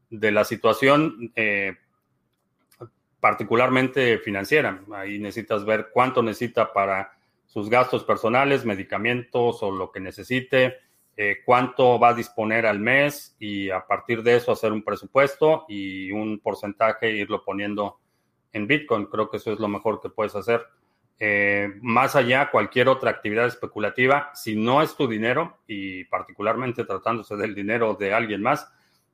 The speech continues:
de tu papá, eh, no recomendaría ninguna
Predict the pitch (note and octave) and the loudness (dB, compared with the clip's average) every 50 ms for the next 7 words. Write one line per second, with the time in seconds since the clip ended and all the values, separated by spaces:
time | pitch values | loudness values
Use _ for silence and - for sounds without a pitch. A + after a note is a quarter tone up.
0 | _ _ G2+ F#2+ G2 F#2+ - G2 F#2+ A2 G#2 - C3 C3+ D3+ - - - - _ | _ _ -8 -8 -8 -8 -8 -4 -2 -2 2 2 4 2 2 0 -2 -8 -16 _
1 | _ _ _ - A2+ G2+ G2 F#2+ F#2+ G2 - _ _ - A2 A2+ A#2+ B2 B2 A#2+ | _ _ _ -8 -6 -4 -4 -4 -6 -10 -12 _ _ -8 -4 0 2 4 4 4
2 | A#2+ - - A2 G#2 G#2 G2+ G#2 G2+ G#2 G#2+ A2 A2 A2 G#2 G2+ G2+ G#2+ G#2+ A2 | 4 2 0 -2 -2 -2 0 0 0 0 0 -2 -2 -2 -2 -4 -4 -4 -4 -4
3 | A2 G#2+ G#2 G2+ F#2 - | -2 -2 -2 -4 -4 -8